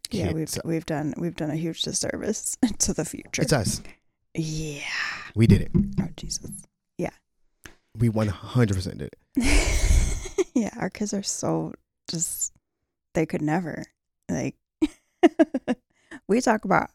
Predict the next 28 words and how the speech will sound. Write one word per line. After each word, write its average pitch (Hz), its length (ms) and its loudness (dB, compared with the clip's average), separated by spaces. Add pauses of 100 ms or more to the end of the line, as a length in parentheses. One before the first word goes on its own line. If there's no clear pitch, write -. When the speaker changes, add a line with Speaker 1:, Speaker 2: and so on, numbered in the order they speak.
Speaker 1:
us 180 400 2
growing - 400 0
up. - 80 -2
They 120 60 2
Speaker 2:
Mm-hmm. 110 240 4
Speaker 1:
could 240 140 2
never. 196 480 0 (180)
They 196 80 6
Speaker 2:
No. - 80 -2
Speaker 1:
could, - 160 -6 (120)
they 190 120 2
could, - 160 -10 (240)
they 165 80 2
Speaker 2:
No. - 60 -4
Speaker 1:
could 156 100 -4
never. - 240 -4 (720)
Speaker 2:
My, 113 220 4
my 117 180 2
sister's 120 380 2
ten 120 160 4
years 104 140 6
older 98 160 6
than 98 100 4
me, 95 100 2
so 95 180 2
her 117 220 6
children 98 640 2
are 92 420 0